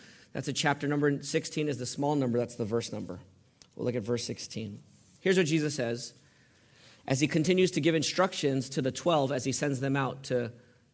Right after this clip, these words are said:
to preach the kingdom and do miracles all over the region of Israel. Jesus says this,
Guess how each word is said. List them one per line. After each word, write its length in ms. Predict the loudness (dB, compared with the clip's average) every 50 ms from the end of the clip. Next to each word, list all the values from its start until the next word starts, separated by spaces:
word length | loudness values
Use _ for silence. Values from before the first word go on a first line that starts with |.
| _ -10
to 100 | -10 -8
preach 340 | -4 -2 -2 -2 -2 -2
the 80 | -6 -6
kingdom 340 | -4 -2 -2 0 0 0 0
and 120 | -2 0
do 120 | 0 0 0
miracles 460 | 2 0 0 -2 -2 -4 -6 -6 -6
all 240 | -4 -2 0 0 0
over 420 | 0 -2 -2 0 -2 -2 -2 -4 -12 -20 -20 -20 -20 -20 _ _ _ -4
the 320 | 0 0 2 2 0 -2 -2
region 320 | -2 -2 -2 -2 -2 -4
of 100 | -4 -2
Israel. 420 | -2 -2 -2 -2 -4 -4 -6 -8 -10 -14 -20 -20 _ -20 _ _ -20 _ -20 -20 _
Jesus 320 | -2 0 2 2 2 2 2
says 200 | 0 -2 0 2
this, 480 | 0 0 0 0 -8 -12 -14 -14 -18